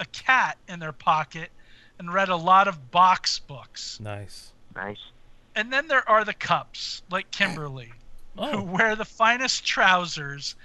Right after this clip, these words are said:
Speaker 1: and look a lot like John Cena.
Speaker 2: Kimberly does wear the finest trousers. That's true.
Speaker 1: And she does look a lot like John Cena.
Speaker 2: Yep, with the jorts. Mm-hmm.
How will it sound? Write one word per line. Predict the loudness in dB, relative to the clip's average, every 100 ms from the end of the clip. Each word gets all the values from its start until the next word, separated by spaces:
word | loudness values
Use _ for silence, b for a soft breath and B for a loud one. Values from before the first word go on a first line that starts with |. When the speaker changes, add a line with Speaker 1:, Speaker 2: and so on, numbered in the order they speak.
| b b -6
Speaker 1:
and | -4 -2
look | -2 -2
a | 2
lot | 6 6 6
like | 2 -2 -2
John | -2 0 -2
Cena. | -4 -6 -6 -8 -14 -4
Speaker 2:
Kimberly | 0 2 2 2
does | 4 4 2
wear | 0 2 2 0
the | -6
finest | -2 0 2 0 0
trousers. | 0 2 0 -6 -10 -8
That's | -6 -6
true. | 0 2
Speaker 1:
And | 2
she | -2 -6
does | -4 -4 -4
look | -6 -4
a | 2
lot | 2 2
like | -2 -4
John | -4 -4 -4
Cena. | -6 -6 -2
Speaker 2:
Yep, | -2 -4
with | -6 -6
the | -4
jorts. | -2 0 -2 -6 -10
Mm-hmm. | -8 -8